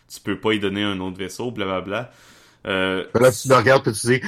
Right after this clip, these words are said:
Speaker 2: Ouais, mais son vaisseau a été détruit. Il l'a changé. » <laughs>
Speaker 1: Ouais, mais tu sais, mais c'est toujours un problème parce que,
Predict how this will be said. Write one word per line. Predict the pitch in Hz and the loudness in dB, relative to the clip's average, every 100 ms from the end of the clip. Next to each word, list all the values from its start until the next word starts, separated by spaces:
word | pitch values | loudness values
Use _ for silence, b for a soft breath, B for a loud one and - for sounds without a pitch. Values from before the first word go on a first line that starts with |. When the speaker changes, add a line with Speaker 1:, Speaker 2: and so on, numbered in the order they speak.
| 156 | -4
Speaker 2:
Ouais, | 110 120 | 2 4
mais | 120 | 4
son | 107 113 | 4 2
vaisseau | 101 98 139 | 2 2 2
a | |
été | 110 110 | 2 -4
détruit. | 107 101 - - _ _ - | -4 -6 -14 -20 _ _ -8
Il | 110 98 | -4 -2
l'a | 95 | -2
changé. » | 101 87 80 82 _ _ | -4 -8 -10 -16 _ _
<laughs> | - | -12
Speaker 1:
Ouais, | 107 107 117 _ - 135 | -10 -8 -10 _ -8 -4
mais | 139 | -4
tu | |
sais, | 131 156 | -2 -4
mais | 135 123 | -4 -6
c'est | - 131 | -4 -6
toujours | 143 151 175 160 | -4 -4 -4 -4
un | 120 | -6
problème | 95 104 98 110 139 123 | -2 -4 -2 -4 -6 -6
parce | 104 92 | -8 -8
que, | - 104 98 | -10 -8 -6